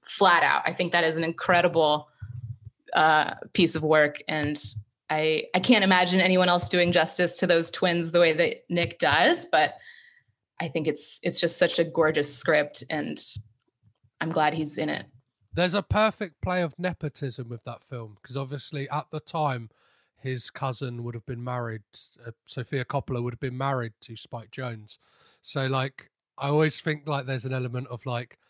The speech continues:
Speaker 2: that's how they got Nick Cage. 'Cause that, that, at that time, he would have been real hot shit, right? He would have been, like,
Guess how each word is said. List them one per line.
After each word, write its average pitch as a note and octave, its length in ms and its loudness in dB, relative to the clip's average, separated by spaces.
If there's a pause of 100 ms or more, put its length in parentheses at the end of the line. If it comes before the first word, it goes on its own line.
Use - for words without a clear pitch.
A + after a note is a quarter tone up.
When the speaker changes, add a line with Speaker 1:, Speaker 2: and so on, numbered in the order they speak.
(280)
Speaker 2:
that's C3+ 360 -2
how B2 180 -4
they A2+ 160 -8
got A#2 200 -14
Nick A2+ 220 -18
Cage. A2 340 -12
'Cause F3+ 120 -6
that, C4 180 0
that, A#3+ 220 2
at A#3+ 160 2
that A#3 160 -6
time, A3+ 260 -4
he E3+ 140 -4
would E3+ 120 -6
have E3+ 80 -8
been D#3+ 320 -4 (720)
real E3 460 0
hot - 340 -4
shit, - 320 -4
right? B2 260 -8
He D3+ 80 -12
would D#3 140 -10
have D3+ 120 -12
been, C#3+ 200 -6
like, C3+ 420 -8